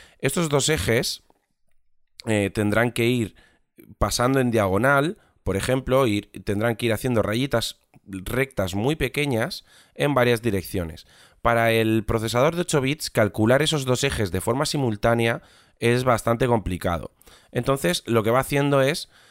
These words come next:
va calculando, eh, un eje, calcula el siguiente y va realizando los movimientos, digamos, de una forma un poco perezosa y un poco... Eh, no sé cómo decirlo,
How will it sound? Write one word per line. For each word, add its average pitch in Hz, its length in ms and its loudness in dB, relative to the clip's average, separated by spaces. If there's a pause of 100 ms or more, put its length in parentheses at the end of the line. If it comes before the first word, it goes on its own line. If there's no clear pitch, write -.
(160)
va 110 260 0
calculando, 127 880 2 (360)
eh, 104 320 2
un 135 200 4
eje, 147 560 2
calcula 135 400 0
el 131 60 2
siguiente 156 720 -2 (320)
y 120 320 4
va 113 260 2
realizando 147 580 2
los 139 160 4
movimientos, 131 800 2 (340)
digamos, 127 500 2
de 131 60 2
una 120 140 4
forma 123 300 4
un 117 160 2
poco 117 340 4
perezosa 117 800 2
y 104 120 2
un 104 100 -2
poco... 104 880 4 (840)
Eh, 90 720 0
no 107 260 0
sé 110 140 -2
cómo 92 180 -2
decirlo, 85 500 -8